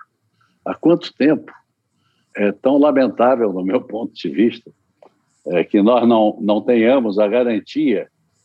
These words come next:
da, da ligeira prestação jurisdicional, da garantia imediata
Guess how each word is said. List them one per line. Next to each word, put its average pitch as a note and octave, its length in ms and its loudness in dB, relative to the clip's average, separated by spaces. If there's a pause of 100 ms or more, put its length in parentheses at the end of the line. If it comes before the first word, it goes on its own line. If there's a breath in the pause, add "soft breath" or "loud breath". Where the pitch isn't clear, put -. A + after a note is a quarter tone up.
(200)
da, G#2 220 -2
da A2+ 180 0
ligeira A#2+ 1120 0 (220)
prestação C3 540 0
jurisdicional, G2+ 880 -2 (560)
da G#2+ 120 0
garantia C3+ 960 0
imediata A2 840 -2